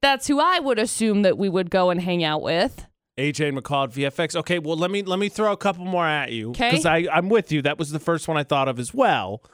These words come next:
Speaker 2: Well, what about, uh, Kristen Bell and Dax Shepard?
Speaker 1: Yeah, they'd be fun. I feel like it would just be really, like, anxious because I feel like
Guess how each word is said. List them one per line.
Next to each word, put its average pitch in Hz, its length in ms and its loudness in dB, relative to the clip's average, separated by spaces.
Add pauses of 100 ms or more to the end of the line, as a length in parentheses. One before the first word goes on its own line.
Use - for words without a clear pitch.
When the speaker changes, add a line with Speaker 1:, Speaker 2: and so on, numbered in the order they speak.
(460)
Speaker 2:
Well, 151 120 0
what 170 180 2
about, 160 500 0
uh, 135 460 0 (720)
Kristen 165 320 -4
Bell 147 160 -2
and 147 80 -6
Dax 139 220 -4
Shepard? 151 360 -10 (1120)
Speaker 1:
Yeah, 320 200 0
they'd 320 120 -2
be 277 120 -2
fun. 202 320 -2 (960)
I 254 80 0
feel 311 140 4
like 302 140 2
it 294 100 0
would 262 100 0
just 254 140 -2
be 277 100 0
really, 233 340 0
like, 202 340 0
anxious 262 680 -2
because 226 380 -2
I 254 80 0
feel 240 160 -2
like 214 300 -2